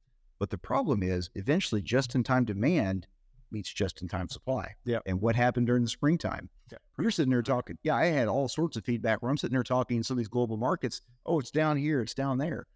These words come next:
Speaker 1: Well, why is my price going up? It's logistics.
Speaker 2: Yeah.
Speaker 1: It's, it's one of those things where you can be right on the price call,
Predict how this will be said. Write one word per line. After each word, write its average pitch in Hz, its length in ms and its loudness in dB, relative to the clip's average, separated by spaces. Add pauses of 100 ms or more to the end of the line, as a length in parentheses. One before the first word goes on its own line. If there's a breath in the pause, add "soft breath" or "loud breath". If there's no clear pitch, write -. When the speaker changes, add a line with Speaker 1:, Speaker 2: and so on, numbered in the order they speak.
(160)
Speaker 1:
Well, 107 120 -8
why 208 160 4
is 196 100 0
my 190 100 2
price 214 300 -2
going 104 280 0
up? - 140 -14 (720)
It's - 100 -10
logistics. - 840 -4 (100)
Speaker 2:
Yeah. 117 180 0 (260)
Speaker 1:
It's, 139 220 -4 (380)
it's - 160 -2
one 151 140 2
of 170 60 2
those 147 140 0
things 160 240 2
where 131 140 -2
you 135 180 -2
can 170 160 -4
be 143 140 0
right 123 440 0
on 107 140 -2
the 98 80 -6
price 254 300 0
call, 107 400 -4